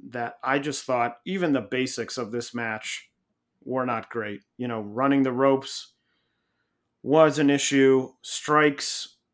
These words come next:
didn't look good. A lot of it was on Sakurai, who I thought was not good. Uh, but Sayaka didn't come out of it totally in the clear either. As we've already talked about, we talked about it on the last episode, she is not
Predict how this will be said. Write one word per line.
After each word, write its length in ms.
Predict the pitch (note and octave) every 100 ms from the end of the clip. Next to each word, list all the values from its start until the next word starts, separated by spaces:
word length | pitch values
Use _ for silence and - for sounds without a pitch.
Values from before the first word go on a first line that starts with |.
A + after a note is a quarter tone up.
| _ _ _
didn't 320 | - D#3 D3+ C#3+
look 180 | C#3
good. 440 | C3 C3+ C3+ C3+ C3 _ _ _ _ C#3
A 40 |
lot 260 | C#3 E3+ F#3
of 140 | D#3
it 100 | D3
was 180 | C#3+ C3
on 300 | C#3+ C#3 C#3
Sakurai, 560 | C#3 C3+ C3+ C3 C3
who 160 | B2+ B2+
I 140 | B2
thought 340 | A#2+ C3 B2+ - _ _ -
was 260 | C3+ A#2
not 240 | C3+ B2 -
good. 340 | A#2+ A2+ A#2 - _ _ _ _
Uh, 200 | - A#2
but 180 | G#2+ C3
Sayaka 600 | - D3+ D#3 D3+ D3+ C3+
didn't 380 | C3+ C#3 C3+ C#3 _ _
come 220 | D3 C#3
out 180 | C3+ C3+
of 120 | C3
it 180 | C3+ C3+ _ _ _ _ _ -
totally 640 | C#3 C#3+ C3+ C3 B2+ C3+
in 140 | C3+
the 80 | B2+
clear 380 | - C#3 C3 C3+
either. 520 | G#3 G#3+ F#3+ F#3+ F#3+ - _ _ _ _ -
As 220 | C#3 C3+
we've 220 | C3+ B2
already 260 | C3+ C3 B2
talked 300 | B2 B2 B2
about, 180 | B2 A#2+
we 60 |
talked 280 | A2+ C3 -
about 220 | A#2+ A#2+
it 100 | A#2
on 140 | A#2+ A2+
the 60 |
last 320 | B2+ C#3+ C#3+ C#3+
episode, 440 | C#3 A#2+ C3 B2
she 280 | - E3+ D#3+
is 180 | C3+ C3
not 380 | C#3 C3+ C3+